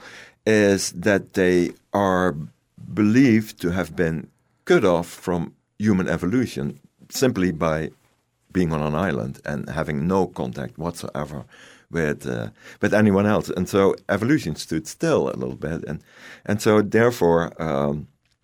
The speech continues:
it is perhaps, uh, uh, you know, the closest analogy that we have in studying Paleolithic people, prehistoric people, you know. And, uh, and, uh, um,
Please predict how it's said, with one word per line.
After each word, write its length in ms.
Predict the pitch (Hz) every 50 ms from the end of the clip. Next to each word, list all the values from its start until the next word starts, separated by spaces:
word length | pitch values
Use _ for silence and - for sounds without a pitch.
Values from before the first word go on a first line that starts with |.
| _ _ - - - -
it 100 | 123 104
is 120 | 98 90
perhaps, 480 | - - 82 78 87 90 87 - - -
uh, 260 | 80 80 73 73 - -
uh, 360 | 71 71 71 71 58 65 69 69 - _ _ _ _ _ _ _ _ _ _ _ -
you 100 | 104 110
know, 140 | 92 87
the 360 | 82 69 - - - - - - _ _ _ _ _ _ _
closest 680 | - 95 95 98 104 95 - - 82 82 80 - - - -
analogy 640 | 85 82 87 104 123 117 95 71 73 80 82 87 87 - - - - - _ _
that 280 | - 85 92 85 - -
we 140 | 87 87 78
have 380 | 73 73 76 76 78 76 - -
in 120 | - 78 73
studying 720 | - - - 80 76 71 71 71 64 69 69 69 - - - _ _ _ _ _ _
Paleolithic 680 | - 101 85 76 76 - 52 53 - - - 73 _ -
people, 280 | 82 80 - - -
prehistoric 600 | 57 - - 76 69 69 - - - 64 67 - _
people, 360 | - 87 90 - - - - - _ _ _ _ _ -
you 80 | -
know. 140 | 64 65 76 82 87
And, 220 | 90 67 64 67
uh, 240 | 69 65 69 69 71 - _ - - - - - - - - _ -
and, 360 | 98 101 98 98 95 90 90
uh, 280 | 87 85 85 80 - -
um, 300 | 82 80 76 78 76